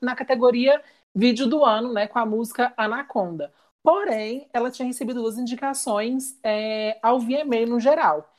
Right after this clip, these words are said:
No caso, é, as pessoas perguntaram assim, do nada, né, sem, sem uma, uma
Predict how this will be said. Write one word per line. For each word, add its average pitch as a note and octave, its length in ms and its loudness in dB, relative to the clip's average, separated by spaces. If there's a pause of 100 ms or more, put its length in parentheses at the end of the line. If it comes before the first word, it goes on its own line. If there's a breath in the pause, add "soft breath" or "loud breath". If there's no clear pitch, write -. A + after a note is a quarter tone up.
(180)
No G#3 140 0
caso, A#3 540 2 (180)
é, G3 400 0
as G3+ 160 -4
pessoas G#3 260 -2
perguntaram A3+ 340 -2
assim, A3+ 200 -4
do B3+ 140 -4
nada, A#3+ 420 -4
né, G3+ 180 -4
sem, A#3+ 440 -8 (260 soft breath)
sem D4+ 140 -4
uma, F#4+ 440 -6
uma B3 480 -2